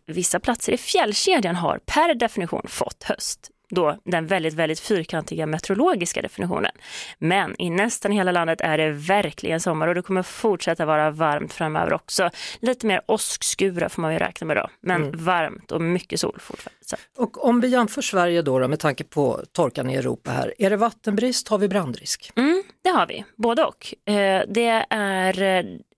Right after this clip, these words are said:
Speaker 1: framförallt på grund av att vi hade en så torr mars månad. Eh, det var väldigt, väldigt torr vår och det gör ju nu att det blir torrt i markerna eftersom att regnet på sommaren, det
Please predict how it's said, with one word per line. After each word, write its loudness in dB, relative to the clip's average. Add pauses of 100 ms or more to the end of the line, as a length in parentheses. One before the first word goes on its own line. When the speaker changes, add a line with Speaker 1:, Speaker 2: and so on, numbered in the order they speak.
Speaker 1:
framförallt 0
på -8
grund 0
av 0
att -4
vi 0
hade 0
en -4
så -4
torr 0
mars 2
månad. 2 (600)
Eh, 0
det 2
var 2
väldigt, -2
väldigt -2
torr 0
vår 2
och 2
det 2
gör 2
ju 0
nu 2 (120)
att -6
det -10
blir -4
torrt -6
i -4
markerna 0 (300)
eftersom -2
att 0 (100)
regnet 0
på 0
sommaren, 0 (420)
det 2